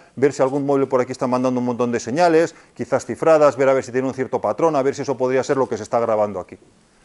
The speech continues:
Pero no hay forma fácil de saberlo, porque no tienes acceso al código fuente de tu propio teléfono. Repito, según eso está ocurriendo más y más, daros cuenta hasta qué punto pueden llegar las cosas.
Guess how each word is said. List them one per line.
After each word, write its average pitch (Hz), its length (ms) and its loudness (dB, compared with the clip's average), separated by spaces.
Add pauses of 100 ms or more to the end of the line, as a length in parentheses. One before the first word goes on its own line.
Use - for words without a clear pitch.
(240)
Pero 127 180 2
no 165 60 4
hay 180 60 4
forma 170 300 0
fácil 143 300 -2
de 120 80 -2
saberlo, 113 400 0
porque 113 180 -4
no 123 80 -4
tienes 143 240 -4
acceso 135 300 -2
al 117 80 0
código 131 260 2
fuente 123 240 -4
de 127 60 0
tu 117 120 -6
propio 104 280 -4
teléfono. - 400 -8 (600)
Repito, 127 340 4
según 113 260 0
eso 147 120 0
está 185 140 4
ocurriendo 170 380 2
más 151 200 0
y 180 60 2
más, 170 280 2 (360)
daros 139 240 2
cuenta 156 220 -2
hasta 151 180 -2
qué 143 120 -4
punto 139 460 -2 (600)
pueden 123 260 2
llegar 104 240 0
las 90 180 -4
cosas. - 400 -16